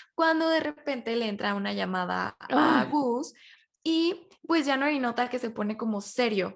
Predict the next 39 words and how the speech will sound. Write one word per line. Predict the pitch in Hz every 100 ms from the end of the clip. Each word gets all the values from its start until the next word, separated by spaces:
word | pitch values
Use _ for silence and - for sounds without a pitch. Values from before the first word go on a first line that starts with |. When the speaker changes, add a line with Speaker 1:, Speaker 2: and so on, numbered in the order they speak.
| -
Speaker 1:
se | - 233
agarra | 220 220 233
como | 254 220
Speaker 2:
Ajá. |
Speaker 1:
sus | 196 -
pantalones, | 202 202 208 269 339 294 269 285 - -
eh, | 208 202
se | 208
los | 202 -
pone | 220 226
y | 262
como | 247 208
que | 196
se | - 190
está | 190 196 190
yendo | 202 202 208 202 -
a, | 190 185
a |
otro | 180 202
cuarto | - 220 233
a |
contestar | 254 285 294 302 311 311
y | 240
nada | 226 214
más | 214 214
le | 220
dice | 220 214
de | 214 214
que, | 220
"Oye, | 247 226 214 - - -
¿te | -
puedo | 247 226 233
ver | 233 226
más | 226 226
tarde | 214 208
en | 208
tu | 208
casa?". | 190 190 220 - - - _
Pero | 262 247 226 - 202